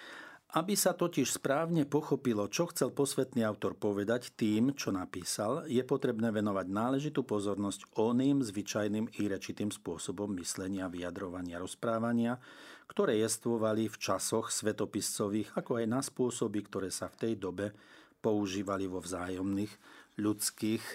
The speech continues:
stykoch. To je prvá časť dvanásteho článku a v druhej časti sa hovorí toto.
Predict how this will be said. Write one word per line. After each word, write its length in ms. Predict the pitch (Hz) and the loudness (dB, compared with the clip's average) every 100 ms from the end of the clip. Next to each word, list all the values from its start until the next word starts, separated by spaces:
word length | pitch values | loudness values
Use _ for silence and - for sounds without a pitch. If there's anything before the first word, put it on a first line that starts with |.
| - - | -8 -6
stykoch. 800 | - - 104 - 92 - - - _ _ - - | -4 -4 -6 -4 -4 -4 -8 -12 _ _ -10 -2
To 160 | 110 | 0
je 240 | 104 98 92 71 - _ - | 2 0 -4 -10 -16 _ -10
prvá 400 | 95 90 101 104 | -8 -6 -4 -4
časť 560 | - 165 - - - | -2 -2 -4 -10 -8
dvanásteho 480 | 113 120 120 - 139 | -2 -2 -2 -2 -2
článku 560 | - 139 147 143 175 190 | 0 0 -2 -2 -4 -2
a 160 | - | -4
v 160 | 101 95 107 | -4 -6 -12
druhej 400 | 95 101 110 143 | -6 -2 0 0
časti 400 | 143 143 135 - | -2 -4 -4 -4
sa 240 | 127 120 117 | -2 -2 -2
hovorí 240 | 117 113 | 0 -2
toto. 400 | - 107 - 90 | -2 -4 -4 -6